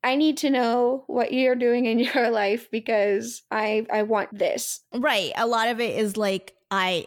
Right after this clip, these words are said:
Speaker 2: I don't even know what, what I would do if I were you," or, like, "I don't know how to bring a boy to my parents," or, "How do I talk to my parents about dating?" And, like, 'cause even, like, dating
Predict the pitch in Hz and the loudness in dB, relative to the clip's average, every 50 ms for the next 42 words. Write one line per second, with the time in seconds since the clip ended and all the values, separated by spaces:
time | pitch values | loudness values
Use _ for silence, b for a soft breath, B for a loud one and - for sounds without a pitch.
0 | - - - 196 190 214 214 202 202 196 190 185 180 175 165 170 - - _ - | -8 -6 -4 -2 0 0 0 0 0 0 0 0 0 0 -2 -2 -4 -6 _ -6
1 | 190 190 170 165 165 165 160 170 - 302 330 277 240 - 196 165 160 160 160 170 | -4 -2 -2 -2 -2 -4 -4 -2 0 0 0 0 0 -2 -2 -2 -2 -2 -2 -2
2 | 170 170 175 - 160 170 165 170 170 165 156 - - _ - - 214 240 226 202 | -2 -2 -2 -2 -2 -2 -2 -2 -2 -2 -4 -6 -10 _ -6 -4 -2 -2 0 0
3 | 196 202 208 214 226 214 196 190 185 180 175 170 175 180 175 165 156 165 - - | 0 0 0 0 0 0 -2 -2 -2 -2 -2 -4 -2 -2 -2 -2 -2 -2 -4 -6
4 | - - 185 165 165 - 185 185 165 165 180 - 208 190 175 196 196 208 214 208 | -4 -4 -4 -4 -4 -4 -6 -4 -4 -4 -4 -2 -4 -2 -2 0 0 0 0 -2
5 | 202 - 208 190 - - 190 180 - 185 175 185 - 190 156 131 165 - 180 180 | -2 -4 -6 -6 -4 -6 -4 -4 -2 -2 -2 -4 -4 -4 -6 -6 -4 -4 -4 -2
6 | 185 180 170 170 165 165 165 160 170 160 - - - - - _ _ _ - 269 | -2 -2 -2 -4 -4 -4 -4 -4 -4 -4 -6 -6 -8 -12 -18 _ _ _ -4 -4
7 | 262 233 302 277 285 269 254 233 202 - _ _ - 226 226 214 208 190 180 160 | -2 -2 0 -2 -2 -2 -2 -4 -6 -8 _ _ -4 -2 0 0 0 0 -2 -2
8 | 156 143 - | -4 -8 -10